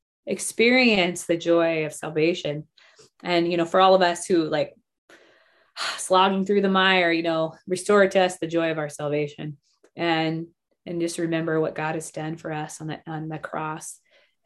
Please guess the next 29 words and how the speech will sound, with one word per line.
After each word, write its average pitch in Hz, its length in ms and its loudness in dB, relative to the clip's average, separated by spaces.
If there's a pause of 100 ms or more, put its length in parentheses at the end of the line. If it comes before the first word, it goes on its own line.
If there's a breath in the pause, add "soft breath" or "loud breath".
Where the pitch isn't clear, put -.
and 151 340 -6
his 151 160 -8
triumph 156 480 -6
in 156 100 -6
the 151 80 -6
resurrection, 156 800 -8
the - 80 -2
empty 247 260 2
tomb. 190 460 -2 (100)
He 269 180 4
is 247 120 8
risen. 165 380 2 (280 loud breath)
I 202 60 2
mean, 208 180 6
I'm 208 140 4
saying 247 240 6
that 220 140 6
early. 170 380 6
This 170 180 2
time 202 160 0
I'm 220 140 4
not 226 220 2
actually 226 340 0
supposed 214 380 -2
to 214 80 -8
say 202 220 0
that 170 220 0
right 156 200 -2
yet, 160 240 0